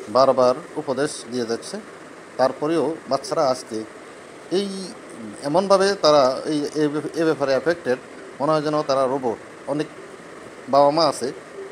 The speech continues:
তাদেরকে, বাচ্চাদেরকে শুধুমাত্র খাওয়ার টাইমে এই মোবাইল দিয়ে তাদেরকে আসক্ত করে রাখছে। বিভিন্ন রকমের সামাজিক যোগাযোগ মাধ্যমে যতটুকু ভালো দেখাচ্ছে, ক্ষতিকর দিকও রয়েছে। আজকে লোকজন Facebook-টা এমনভাবে তারা নিজেদের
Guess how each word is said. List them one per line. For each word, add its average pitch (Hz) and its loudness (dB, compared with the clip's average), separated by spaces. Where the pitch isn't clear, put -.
তাদেরকে, 143 -2
বাচ্চাদেরকে 151 -2
শুধুমাত্র 139 -4
খাওয়ার 143 2
টাইমে 131 -4
এই 151 -2
মোবাইল 135 0
দিয়ে 143 -2
তাদেরকে 135 -2
আসক্ত 117 -8
করে 110 -4
রাখছে। 98 -10
বিভিন্ন 160 0
রকমের 156 -2
সামাজিক 147 -4
যোগাযোগ 139 -6
মাধ্যমে 147 -4
যতটুকু 147 -6
ভালো 131 -2
দেখাচ্ছে, 143 -6
ক্ষতিকর 147 -2
দিকও 131 0
রয়েছে। 117 2
আজকে 147 0
লোকজন 143 -2
Facebook-টা 165 2
এমনভাবে 170 4
তারা 151 6
নিজেদের 143 0